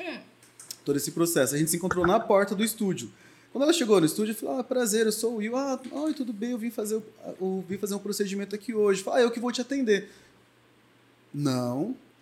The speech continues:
Speaker 2: eu não, eu vou embora, você não vai me
Speaker 1: Meu
Speaker 2: atender, eu não posso
Speaker 1: Deus.
Speaker 2: fazer os cílios com você, meu marido vai ficar com raiva, meu marido vai ficar com ciúmes." Ela foi embora.
Speaker 1: Meu Deus.
Speaker 2: Ela não entrou, da porta do estúdio ela foi embora, gente. E, e sim, por quê?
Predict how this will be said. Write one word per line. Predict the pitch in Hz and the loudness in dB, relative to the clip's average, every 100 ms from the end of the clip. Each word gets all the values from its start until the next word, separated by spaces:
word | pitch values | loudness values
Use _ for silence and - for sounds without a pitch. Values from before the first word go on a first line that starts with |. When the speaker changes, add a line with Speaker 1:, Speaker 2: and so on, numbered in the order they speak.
| _ _ _ _ - | _ _ _ _ -18
Speaker 2:
eu | - | -8
não, | 131 131 | -6 -4
eu | |
vou | 123 | -2
embora, | 147 247 294 320 | -2 0 0 0
você | 202 - | -2 -2
não | 165 | 0
vai | 220 | 2
me | 320 | 2
Speaker 1:
Meu | 392 | 4
Speaker 2:
atender, | 175 | 4
eu | |
não | 185 233 | 6 6
posso | 330 | 8
Speaker 1:
Deus. | 320 | 6
Speaker 2:
fazer | 247 247 | 8 6
os | 220 | 6
cílios | 226 196 196 | 4 2 0
com | 196 | 0
você, | 190 175 | 2 6
meu | 170 | 8
marido | 170 175 | 8 6
vai | 185 190 | 2 0
ficar | - 180 | -2 -4
com | 202 | -2
raiva, | 233 262 285 | 0 0 0
meu | 214 | 0
marido | 180 170 | 2 2
vai | 180 | 0
ficar | 190 | -2
com | 185 | -6
ciúmes." | - 247 214 | -2 0 4
Ela | 208 | 4
foi | 208 233 | 6 4
embora. | 233 240 160 - - - _ _ | 4 4 4 2 -10 -20 _ _
Speaker 1:
Meu | 285 349 | -6 -2
Deus. | 320 320 | 2 4
Speaker 2:
Ela | 220 | 6
não | 233 269 | 8 8
entrou, | 294 240 240 | 6 4 4
da | 185 | 4
porta | 185 208 240 | 4 4 4
do | 226 | 2
estúdio | 214 214 | 0 2
ela | 226 220 | 2 2
foi | 240 | 0
embora, | 254 196 202 175 | 2 4 6 4
gente. | 135 151 170 190 - | 0 -4 -8 -10 -8
E, | 202 | -6
e | 226 | -2
sim, | - 170 120 - - - | 0 0 -2 -12 -20 -2
por | 214 214 | 0 2
quê? | 208 143 113 | 4 4 4